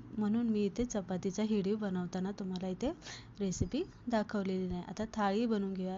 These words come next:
छान असं आपण आंबट गोड अशी आपण इथे चिंच गुळाची आमटी बनवून घेतलेली आहे. चिंच आणि गूळ उन्हाळ्यामध्ये शरीराला थंडावा देतं.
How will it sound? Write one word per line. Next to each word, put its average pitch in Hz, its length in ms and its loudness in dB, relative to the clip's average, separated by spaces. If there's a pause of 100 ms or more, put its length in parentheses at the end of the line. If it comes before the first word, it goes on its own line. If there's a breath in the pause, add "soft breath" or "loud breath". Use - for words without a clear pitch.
(120)
छान 208 340 -2
असं 202 200 0
आपण 196 240 -2
आंबट 196 760 2
गोड 214 600 4
अशी 196 200 0
आपण 190 280 -2
इथे 208 440 0 (480 loud breath)
चिंच 196 380 2
गुळाची 190 560 2 (200)
आमटी 220 300 4
बनवून 185 260 0
घेतलेली 180 300 -2
आहे. 190 160 -2
चिंच 233 440 4
आणि 190 540 0
गूळ 196 480 4 (180)
उन्हाळ्यामध्ये 196 920 2
शरीराला 185 760 0 (200)
थंडावा 185 760 0
देतं. 214 300 -2